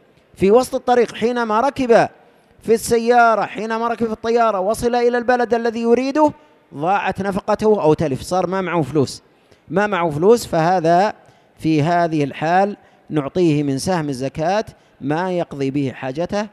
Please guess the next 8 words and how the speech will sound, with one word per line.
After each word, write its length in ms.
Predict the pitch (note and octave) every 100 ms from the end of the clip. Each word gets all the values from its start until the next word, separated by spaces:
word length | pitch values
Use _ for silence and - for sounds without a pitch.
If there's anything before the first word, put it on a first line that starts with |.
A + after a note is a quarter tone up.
| _ _ _ -
وينفق 1600 | B2 C3+ C3+ G#2+ A#2 A#2 A#2 A2 G#2+ G#2 A2 C#3+ F#3 D#3+ A#2+ -
عليه 340 | D3 F#3 D#3+
حتى 340 | - F3+ - C#3+
عودته 680 | C#3 C#3 D#3 D3 D3+ E3 E3+ _ _
إلى 280 | D#3 D3+ C3+
بلاده، 540 | C#3 C3+ D3+ G3 - -
أكلا 540 | D3+ - C3+ D3 E3 -
وشربا 720 | C#3 - D#3 C#3+ D#3 E3